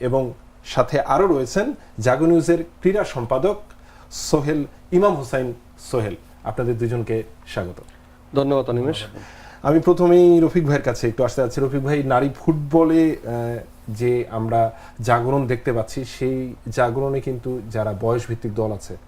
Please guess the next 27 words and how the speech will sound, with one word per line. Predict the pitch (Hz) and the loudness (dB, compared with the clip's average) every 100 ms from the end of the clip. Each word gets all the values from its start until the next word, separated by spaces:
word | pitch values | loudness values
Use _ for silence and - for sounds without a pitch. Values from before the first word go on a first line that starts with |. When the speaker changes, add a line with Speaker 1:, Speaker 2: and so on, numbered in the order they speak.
| - | -16
Speaker 1:
তারাও | 113 123 123 117 - | -10 -6 -6 -10 -10
দুর্দান্ত | 123 131 147 139 131 | -8 -6 -6 -6 -6
ফলাফল | 127 123 127 113 | -6 -6 -8 -8
করছে, | 120 - | -8 -6
আশানুরূপ | 120 110 117 117 | -8 -8 -8 -8
ফলাফল | - 110 117 | -6 -6 -6
আমরা | 110 | -6
দেখছি। | 104 110 - | -6 -8 -8
তারা | 110 107 | -10 -10
প্রথম, | - 117 - 131 | -8 -10 -8 -10
আহ, | 123 - - - - - 110 110 | -10 -18 -20 -20 -18 -8 -6 -6
দুই | 110 139 135 | -2 0 2
ম্যাচে | 127 - | -2 -4
কিন্তু | 123 117 123 | -8 -8 -6
দারুণভাবে | 113 113 123 117 117 120 117 - - - 117 | -4 -2 -2 -4 -4 -4 -6 -12 -20 -14 -6
জিতেছে | 123 139 - | -4 -2 -2
এবং | 98 110 110 | -4 -2 0
দারুণভাবে | 117 127 123 135 143 - 110 | 0 -2 -4 -2 -4 -4 -6
জিতে | 135 143 - 127 | -2 -2 0 0
তারা | 143 113 117 | 0 -2 -2
প্রমাণ | 127 131 135 | -2 -2 -2
করেছে | 143 135 - | -4 -6 -6
যে | 147 123 | -8 -4
তারাও | 123 135 139 - - - - 123 | 2 2 2 -4 -16 -20 -14 -4
নারী | 117 127 131 | 0 0 -2
ফুটবলের | - 135 135 139 120 | -4 -2 0 0 0
যে, | 135 127 | -2 -2